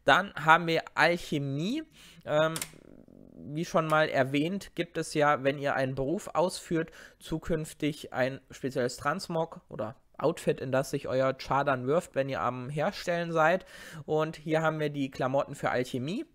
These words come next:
Da gibt's einmal ein Hütchen mit einem Kräuterstängel dran und einer Brille vorne, nochmal in einer anderen Farbe. Dazu eine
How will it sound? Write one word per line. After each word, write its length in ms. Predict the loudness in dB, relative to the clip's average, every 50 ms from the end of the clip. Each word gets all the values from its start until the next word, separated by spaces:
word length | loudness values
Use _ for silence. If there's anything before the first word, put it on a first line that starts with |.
| _ _ _ _ _ _ _ _ _ _ _ _ -20 -10
Da 100 | -8 -8
gibt's 160 | -6 -2 0
einmal 280 | 0 2 4 4 2 2
ein 180 | 2 0 0
Hütchen 420 | -2 -4 -6 -4 -4 -4 -2 -2 -2
mit 120 | -4 -4
einem 300 | -4 -4 -4 -4 -6 -8
Kräuterstängel 880 | -4 -2 -2 0 2 2 0 0 -2 -4 -6 -6 -4 -4 -2 -2 -4 -2
dran 380 | 0 2 2 2 2 -2 -8 -12 -16 -20 -20 -20 -18 -10
und 340 | -4 -4 -2 -2 -4 -4 -4
einer 260 | -2 -2 0 0 0
Brille 340 | 0 0 0 -2 0 0 -2
vorne, 420 | -2 0 0 0 0 0 -2 -2 -2
nochmal 360 | -2 -2 -2 -2 -4 -4 -4
in 120 | -2 -2
einer 120 | -2 -2 -2
anderen 280 | -2 -2 -4 -4 -4
Farbe. 560 | -6 0 2 4 4 4 4 2 2 2 0 -2 -8 -20 -20 -20 -16 _ -2
Dazu 520 | -2 -2 -2 -2 -4 -2 -2 0 0 0
eine 640 | 2 2 4 4 4 4 6 8 8 8 8 6